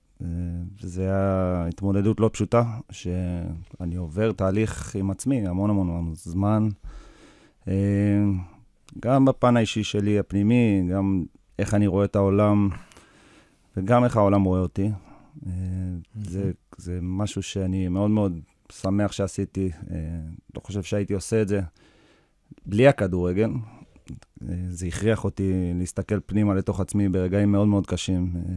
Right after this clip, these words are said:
Speaker 1: שעברתי. וזה, זה כיף, זה, זה חוויה שאני מאחל לכל אחד לעבור.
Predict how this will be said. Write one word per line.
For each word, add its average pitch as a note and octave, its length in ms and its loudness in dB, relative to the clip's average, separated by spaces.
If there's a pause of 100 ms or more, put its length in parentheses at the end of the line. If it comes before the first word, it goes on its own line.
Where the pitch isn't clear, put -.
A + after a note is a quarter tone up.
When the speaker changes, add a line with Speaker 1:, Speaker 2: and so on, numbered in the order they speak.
Speaker 1:
שעברתי. F#2 600 -4 (1600)
וזה, F2 300 -4 (480)
זה - 240 -12
כיף, - 320 -2
זה, F#2 300 -2
זה F2 340 -4 (460)
חוויה G2+ 540 0
שאני F#2 840 -6
מאחל E2 240 -6
לכל F#2 260 -4
אחד F#2 200 -4
לעבור. F2 360 -4